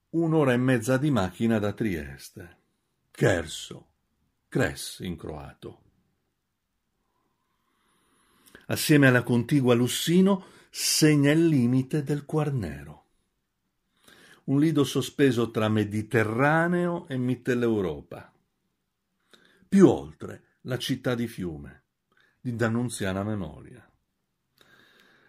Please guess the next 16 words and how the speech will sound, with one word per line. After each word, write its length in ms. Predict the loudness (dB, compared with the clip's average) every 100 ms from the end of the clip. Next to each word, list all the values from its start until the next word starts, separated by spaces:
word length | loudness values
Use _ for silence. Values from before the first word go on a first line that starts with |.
| _
L'isola 760 | 0 2 4 2 0 0 -4 _ -10
è 120 | -8
stretta 540 | -6 -2 0 0 0
e 60 | -2
montuosa, 800 | -2 -4 -4 -6 -6 -14 -20 -20 _ _ _ _ _ _ _ _ _ _ _
disseminata 1300 | -2 -2 0 0 0 0 -2 -6 -10 -16 -16 -18 _ _ _ _ _ _ _ _ _ _
da 240 | -6 0
muretti 520 | 2 4 4 2 0 -2
a 60 |
secco 720 | -2 -6 -8 -10 -14 -14 -14 -8
in 220 | -8 -4
pietra 400 | -4 -4 -6 -10
calcare. 840 | -8 -8 -8 -12 -12 -14 -18 -20 _ -20 _ _ _ _ _ _ _ _ _ _ _ _ _ _ _ _ _ _ _ _ _ _ _ _ _
La 180 | -2 2
macchia 360 | 2 2 0 0
mediterranea 1200 | 2 0 -2 -2 -4 -4 -4 -4 -4 -4 -6 -12